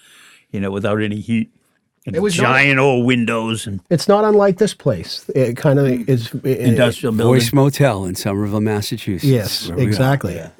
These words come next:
Speaker 2: Exactly.
Speaker 3: So were there a lot of people, uh, like, other younger people and bands and stuff living in Thayer Street
Speaker 2: Yes.
Speaker 3: at that time?
Speaker 1: Um, no, eventually there were, but we, we were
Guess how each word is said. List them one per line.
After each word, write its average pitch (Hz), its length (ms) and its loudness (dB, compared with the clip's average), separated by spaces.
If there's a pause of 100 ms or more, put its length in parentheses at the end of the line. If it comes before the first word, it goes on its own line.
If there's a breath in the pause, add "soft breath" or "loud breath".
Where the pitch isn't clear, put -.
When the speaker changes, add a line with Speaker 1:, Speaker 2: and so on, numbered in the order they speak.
Speaker 2:
Exactly. 110 340 -4
Speaker 3:
So 247 140 4
were 240 120 6
there 403 200 2
a 392 60 0
lot 320 260 0
of 214 140 -6
people, 240 520 -4
uh, 156 300 0
like, 147 320 -2
other 156 240 0
younger 139 520 0
people 165 480 -2
and 117 140 -4
bands 135 360 -2
and 170 100 -2
stuff 180 320 -6
living 185 260 0
in 185 120 0
Thayer 180 260 -4
Street 127 300 -2
Speaker 2:
Yes. 113 240 4
Speaker 3:
at - 40 0 (100)
that - 20 -18
time? 208 420 -6 (220)
Speaker 1:
Um, 147 400 4
no, 143 440 2
eventually 123 500 2
there 101 160 -2
were, 101 280 -4 (300)
but 117 220 -2
we, 135 140 2
we 147 160 0
were 151 160 0